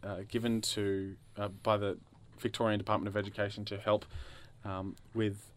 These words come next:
students with disabilities. Um, this, uh, figure is from a report which came out in April, uh, as it happened. I, I tried to do so much research, but then,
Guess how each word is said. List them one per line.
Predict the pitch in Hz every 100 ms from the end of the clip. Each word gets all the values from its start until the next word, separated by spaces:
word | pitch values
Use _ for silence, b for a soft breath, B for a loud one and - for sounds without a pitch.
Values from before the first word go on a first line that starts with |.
| -
students | - 110 107
with | 101
disabilities. | 101 98 113 170 220 - B B B -
Um, | 104 107 -
this, | 110 110 - -
uh, | 110 98 95 95 92 - - - -
figure | - 113 95
is | 104
from | - 101 87
a | 92
report | 92 - 151
which | -
came | - 117
out | 120
in | -
April, | 117 127 - 65 - b b b b -
uh, | 104 82
as | 98
it | 95
happened. | 110 113 131 B B
I, | - - -
I | -
tried | - 180 190
to | -
do | 131
so | - 127
much | 104
research, | 113 110 110
but | -
then, | 131 127